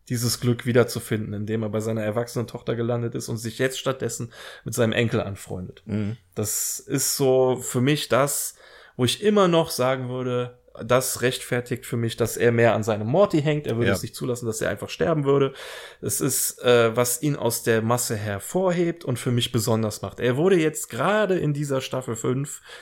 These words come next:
Speaker 1: schon ein bisschen auch schon vorher, aber gerade in dieser Staffel fu-, fünf wurde er viel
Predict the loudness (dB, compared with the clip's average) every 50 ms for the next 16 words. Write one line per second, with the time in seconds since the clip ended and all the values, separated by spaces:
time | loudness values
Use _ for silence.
0 | -20 -20 -20 _ -12 -6 -4 -2 0 0 -2 -2 -2 -2 -2 -2 -2 -4 -4 -6
1 | -6 -8 -8 -4 0 0 2 2 2 2 0 0 0 0 0 0 0 2 2 0
2 | 0 0 0 -2 -2 -2 -2 -4 -2 -4 -4 -4 -4 -4 -4 -6 -6 -4 -2 -2
3 | -2 -2 -6 -12 -20 -20 -20 -20 -10 _ 4 4 6 6 6 6 6 6 6 6
4 | 4 2 -2 -8 -6 -4 0 2 2 2 2 2 -2 -4